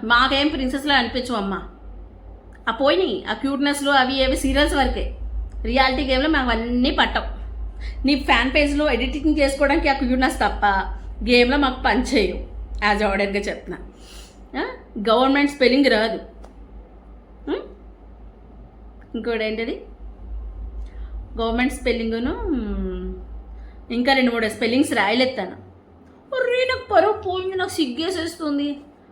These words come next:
నిజంగా సిగ్గే వేయాలి, అంత ఇంగ్లీష్ మాట్లాడుతున్నావు కదా. ఆ? నిజంగా మణికంఠ and, ఉం, ఆ, లైక్ సీత, సీత వీళ్ళిద్దరు బాగా ఆడారు.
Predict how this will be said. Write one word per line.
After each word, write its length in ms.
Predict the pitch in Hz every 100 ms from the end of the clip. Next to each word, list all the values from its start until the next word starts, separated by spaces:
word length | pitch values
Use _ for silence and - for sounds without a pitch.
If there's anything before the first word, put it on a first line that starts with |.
| -
నిజంగా 280 | 226 240 262
సిగ్గే 320 | 311 254 262
వేయాలి, 500 | 294 269 247 196 - - - - - - - - - - -
అంత 240 | 226 269 294
ఇంగ్లీష్ 360 | 302 302 392
మాట్లాడుతున్నావు 640 | 320 294 294 370 - 339 311
కదా. 580 | 294 247 226 277 - - - - - -
ఆ? 200 | 320 571 - - -
నిజంగా 280 | 247 285 339
మణికంఠ 500 | 277 254 262 302 311
and, 320 | 339 339 294
ఉం, 840 | 269 240 214 190 190 190 185 185 - - - -
ఆ, 260 | - 185 180
లైక్ 320 | 180 170 190
సీత, 280 | 269 254 190 - - - -
సీత 200 | 302 254 208 196 -
వీళ్ళిద్దరు 280 | 254 240 262
బాగా 240 | 254 240 226
ఆడారు. 260 | 180 160